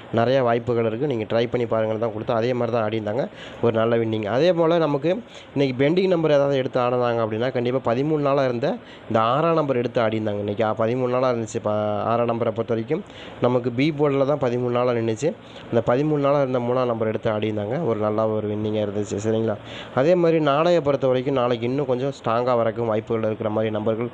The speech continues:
இருக்கு. அதுக்கு முதல்ல நாளைக்கு பெண்டிங் நம்பர் என்ன வரும்னு பார்ப்போம். அதுக்கு முன்னாடி காரூணியா ப்ளஸ் நாளைக்கு இல்லையா? காரூணியா ப்ளஸ்ஸை பொறுத்த வரைக்கும் நமக்கு எப்படி ஆடுவாங்கன்னு தெரியும் உங்களுக்கு.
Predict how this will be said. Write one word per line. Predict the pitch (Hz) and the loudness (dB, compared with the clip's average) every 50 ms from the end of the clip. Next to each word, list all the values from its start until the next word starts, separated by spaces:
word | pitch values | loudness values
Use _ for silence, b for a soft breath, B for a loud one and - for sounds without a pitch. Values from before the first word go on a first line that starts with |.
| B B B B B B | B B B B B B
இருக்கு. | - 123 143 156 156 - 190 202 202 - B B B B B B | 0 2 2 2 2 0 -2 -2 -2 -4 B B B B B B
அதுக்கு | - 123 135 160 185 180 175 | 0 2 2 2 2 0 0
முதல்ல | 180 160 151 151 160 165 | 0 2 2 2 2 2
நாளைக்கு | 156 139 131 127 127 117 110 | 2 2 2 2 0 0 0
பெண்டிங் | 123 131 147 156 160 143 | 0 0 2 0 0 0
நம்பர் | 139 123 117 113 113 | 0 0 0 0 0
என்ன | 113 113 117 | 2 2 2
வரும்னு | 113 113 110 117 113 - | 2 0 0 -2 -2 -2
பார்ப்போம். | 110 110 107 131 | -2 -2 0 0
அதுக்கு | 127 123 123 127 | 0 0 0 0
முன்னாடி | 139 143 - | -2 -4 0
காரூணியா | - 127 127 139 143 151 151 143 135 127 107 | 0 2 2 4 2 2 2 2 0 0 0
ப்ளஸ் | 113 113 113 - - 143 | 0 -2 -2 0 -2 -2
நாளைக்கு | 127 113 107 107 101 - - | -2 0 0 -2 -2 -4 -6
இல்லையா? | 85 117 117 117 113 110 - - B B B B B B - | -4 0 0 0 0 0 -4 -10 B B B B B B -2
காரூணியா | - 123 135 139 143 143 139 131 | 0 2 2 2 4 4 2 2
ப்ளஸ்ஸை | 117 127 127 123 - 139 | 2 0 0 0 0 0
பொறுத்த | 117 127 117 110 123 | 0 0 0 2 2
வரைக்கும் | 123 123 123 120 135 131 | 2 2 2 0 0 0
நமக்கு | 123 117 110 113 | 0 0 0 -2
எப்படி | 110 104 - 135 127 | -2 -2 0 0 2
ஆடுவாங்கன்னு | 120 117 117 117 113 110 110 117 120 | 2 2 2 2 0 0 0 -2 -2
தெரியும் | 113 113 110 113 113 | -2 -2 -2 0 0
உங்களுக்கு. | 107 107 110 110 104 127 | 0 0 -2 -2 -2 -2